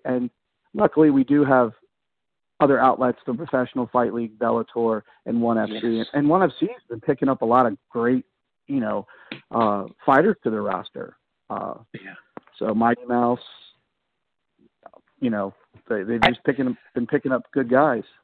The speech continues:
Speaker 2: I think they just need a little bit more exposure, and they'll be right up there with Bellator and U F C 'cause they, they, they do some of the fights that I have seen. Well, they even made, uh, some, uh, uh, for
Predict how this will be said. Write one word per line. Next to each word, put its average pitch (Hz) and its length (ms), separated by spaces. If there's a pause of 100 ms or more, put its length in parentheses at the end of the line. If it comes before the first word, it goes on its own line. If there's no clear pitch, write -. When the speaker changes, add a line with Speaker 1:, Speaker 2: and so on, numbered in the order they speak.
(540)
Speaker 2:
I 175 60
think 202 200
they 190 80
just 170 220
need 160 140
a 147 60
little 151 180
bit 147 120
more 143 140
exposure, 156 640
and 147 160
they'll 143 80
be 143 100
right 135 200
up 143 140
there 120 220
with 113 160
Bellator 123 520 (340)
and 135 220
U 127 120
F 120 160
C 123 100
'cause 117 180
they, 135 160 (140)
they, 139 240
they 135 200
do 156 340 (400)
some 185 120
of 185 40
the 175 80
fights 160 220
that 147 100
I 139 40
have 156 240
seen. 143 100
Well, 160 100
they 180 60
even 254 220
made, 202 340
uh, 143 280 (220)
some, 139 220
uh, 123 300 (1120)
uh, 135 160
for 147 140